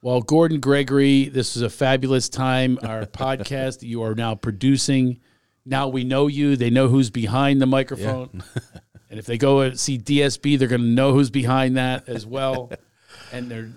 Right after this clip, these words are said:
Speaker 1: if they have a smelly, beautiful candle in their place, Ethan Cole,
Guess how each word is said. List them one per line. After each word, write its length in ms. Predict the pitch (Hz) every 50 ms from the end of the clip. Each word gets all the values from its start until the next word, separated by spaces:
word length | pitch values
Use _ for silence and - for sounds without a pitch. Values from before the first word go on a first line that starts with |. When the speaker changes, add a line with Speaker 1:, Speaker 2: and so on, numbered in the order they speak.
| _ _ _
Speaker 1:
if 140 | - 113 -
they 240 | - 117 113 113 110
have 180 | 90 120 123 113
a 60 | 113 101
smelly, 540 | - - - - 139 151 147 147 151 143
beautiful 420 | 131 110 147 151 147 131 123 135 120
candle 480 | - - 147 151 151 151 147 147 143 143
in 80 | 139
their 100 | 139 135
place, 460 | 127 - 139 139 135 135 123 - - - _ - - _ _
Ethan 340 | - 139 143 123 143 147 139
Cole, 280 | - - 135 139 -